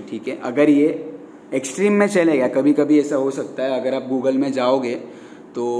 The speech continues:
बहुत सारे nuclear, अगर आप, बस आपको ये देखना है कि nuclear reactor का accident, ये Google में जाकर आपको search करना है, तो आपको देखने मिलेगा कि कभी कभी ऐसा scene भी हो जाता है cases में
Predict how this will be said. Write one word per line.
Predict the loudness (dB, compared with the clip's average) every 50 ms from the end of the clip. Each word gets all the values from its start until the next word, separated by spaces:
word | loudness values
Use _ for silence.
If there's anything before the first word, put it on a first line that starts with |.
| -4 -4
बहुत | -4 -2 0 0 0 0 0
सारे | 0 2 2 4 4 4
nuclear, | 4 2 2 2 2 4 4 4 4 4 2 -2 -6 -8
अगर | -6 -4 -2 -2
आप, | -2 -4 -2 -2 -2
बस | -2 0 0
आपको | -2 0 2 4 4
ये | 6 6
देखना | 4 4 4 4 4 4
है | 4
कि | 4 4 6
nuclear | 6 6 4 4 4 4 4 6 6
reactor | 4 4 2 2 0 -2 -2
का | 0 0 -2 -2
accident, | -2 -4 -4 -4 -2 -2 -4 -8 -10 -14 -18 -18 -20 -20 -20 -20 -8 0
ये | 2 2 2
Google | 2 2 2 2 4
में | 4 4 4
जाकर | 4 2 2 2 0
आपको | 0 0 -2 -4
search | -2 0 0 0 0 0
करना | 0 -2 0 0 0 0
है, | 0
तो | 0 0 0
आपको | 0 0 0 0
देखने | 0 0 0 0 2 4 6
मिलेगा | 6 6 4 2 0 -4 -6 -4
कि | -4 -4 -4
कभी | -4 -4 -2 0 0
कभी | 0 0 0 2 2
ऐसा | 2 2 0 -2
scene | -4 -2 0 0 2 2 2 2
भी | 2 2
हो | 4 4 2
जाता | 2 2 0 -2 -4 -4 -4
है | -4 -4
cases | -4 -2 -4 -4 -2 -2 -4 -4 -4 -4
में | -6 -6 -6 -8